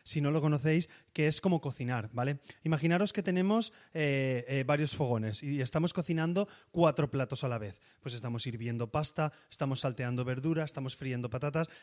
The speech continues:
y estamos preparando una paella. Lo estamos haciendo todo a la vez. Entonces, eh, no digo que no pueda hacerse bien, pero, eh, bueno, seguro que podemos hacerlo bien, pero si decidimos dejarlo todo y concentrarnos solo en la paella,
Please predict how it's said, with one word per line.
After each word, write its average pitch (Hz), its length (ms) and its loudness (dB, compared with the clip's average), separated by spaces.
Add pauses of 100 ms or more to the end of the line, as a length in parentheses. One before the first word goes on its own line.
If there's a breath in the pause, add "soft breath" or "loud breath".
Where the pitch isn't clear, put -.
y 160 60 -4
estamos 143 320 -2
preparando 139 640 -2
una 151 280 6
paella. 107 400 -6 (220 loud breath)
Lo 156 80 0
estamos 160 300 2
haciendo 170 360 4
todo 143 220 4
a 131 60 2
la 120 80 -2
vez. 104 240 -8 (360 loud breath)
Entonces, 151 640 2
eh, 139 520 -2
no 139 440 0
digo 139 200 4
que 135 100 0
no 127 140 0
pueda 123 200 2
hacerse 117 360 -6
bien, 143 280 4 (320 loud breath)
pero, 190 400 4 (300 loud breath)
eh, 139 1080 2
bueno, 123 180 -6
seguro 127 220 0
que 123 80 0
podemos 123 240 -2
hacerlo 120 240 -4
bien, 131 220 2 (240 loud breath)
pero 151 180 4
si - 140 -2
decidimos 151 420 4
dejarlo 175 360 0
todo 139 340 4 (180 loud breath)
y 156 80 -2
concentrarnos 147 840 2
solo 160 340 4
en 117 120 0
la 120 140 -2
paella, 147 460 2